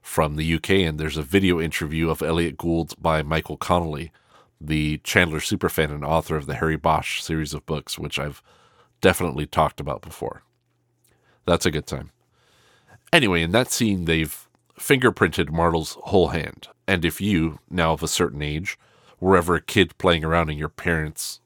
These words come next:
office, they definitely had stamps, like rubber stamps and an ink pad. Mine did, and I a hundred percent got that stuff all over me. I loved playing with the ink and stamps. So he's got this ink all over his damn hand,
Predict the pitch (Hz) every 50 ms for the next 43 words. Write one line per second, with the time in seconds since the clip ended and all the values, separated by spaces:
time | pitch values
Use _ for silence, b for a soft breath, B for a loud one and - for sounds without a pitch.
0 | - - 80 80 78 - - 78 78 - - - 80 80 76 - 95 87 - 98
1 | 87 85 80 76 82 78 78 71 - _ b b b b b b b _ _ -
2 | - - - 101 95 85 85 - - - 76 73 71 _ _ _ - 78 85 87
3 | 80 87 - - - 82 87 90 - - 82 76 71 67 - 82 87 85 - _
4 | - - - - - - _ _ _ _ _ _ _ _ _ _ b b b b
5 | b b - 92 98 101 110 107 92 92 98 - - 78 76 80 80 80 80 78
6 | - _ _ _ - - - - - - 139 147 120 92 82 - - 82 - -
7 | 82 76 - - 80 76 - 76 - - - - 78 - - 78 78 82 76 71
8 | 69 - 80 78 - - _ _ _ _ _ _ _ _ _ _ - 80 82 85
9 | 90 90 - _ - - - 92 85 80 85 82 - 82 69 85 85 80 - 82
10 | 73 69 - - 78 73 71 - - - - - - _ _ _ _ _ _ _
11 | _ - - 73 73 73 82 85 80 82 90 85 87 85 - - 92 82 85 82
12 | 78 78 76 73 80 78 73 - 87 80 80 73 73 92 92 85 76 69 71 -